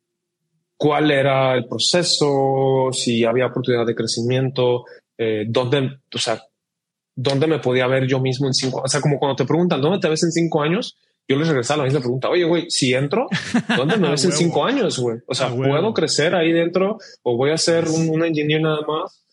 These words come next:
Speaker 1: Entonces, eh, sí,
Speaker 2: ¿Cómo,
Speaker 1: sí
Speaker 2: cómo
Speaker 1: ponía mucho
Speaker 2: respondían esa
Speaker 1: énfasis.
Speaker 2: pregunta? O sea, co-, ¿cómo recibían esa pregunta? Porque hay empresas que se ofenden si,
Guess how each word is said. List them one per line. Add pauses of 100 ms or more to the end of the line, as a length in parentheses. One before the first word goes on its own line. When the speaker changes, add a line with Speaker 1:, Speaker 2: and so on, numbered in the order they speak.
(360)
Speaker 1:
Entonces,
eh,
sí,
Speaker 2:
¿Cómo,
Speaker 1:
sí
Speaker 2:
cómo
Speaker 1:
ponía
mucho (100)
Speaker 2:
respondían
esa
Speaker 1:
énfasis.
Speaker 2:
pregunta?
O
sea, (240)
co-,
¿cómo
recibían
esa
pregunta?
Porque
hay
empresas
que
se
ofenden
si,